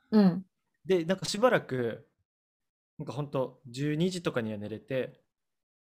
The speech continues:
Speaker 2: 八時とかに起きれてたの。
Speaker 1: えー、いいじゃん。
Speaker 2: そう、なんだけど、またなんか、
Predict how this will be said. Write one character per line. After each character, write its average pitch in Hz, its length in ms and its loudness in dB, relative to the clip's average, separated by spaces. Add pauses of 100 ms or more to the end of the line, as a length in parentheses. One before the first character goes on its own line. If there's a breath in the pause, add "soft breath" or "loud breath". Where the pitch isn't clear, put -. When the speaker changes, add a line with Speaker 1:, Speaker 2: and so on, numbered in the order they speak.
(480)
Speaker 2:
八 170 280 -6
時 151 80 -8
と 143 80 -4
か 123 80 -6
に 120 80 -6
起 107 60 -8
き 135 120 -4
れ 120 80 -4
て - 100 -16
た 98 140 -10
の。 - 160 -18 (400)
Speaker 1:
え 226 60 12
ー、 233 400 12
い 233 80 8
い - 20 8
じ 170 80 6
ゃ 165 60 -2
ん。 185 80 -12 (1700)
Speaker 2:
そ 131 220 -2
う、 - 20 -10
な 139 120 0
ん - 20 0
だ 123 80 -2
け 110 120 -8
ど、 101 100 -14
ま 110 120 -8
た 135 140 -2
な 127 100 -4
ん 120 60 -8
か、 - 220 -18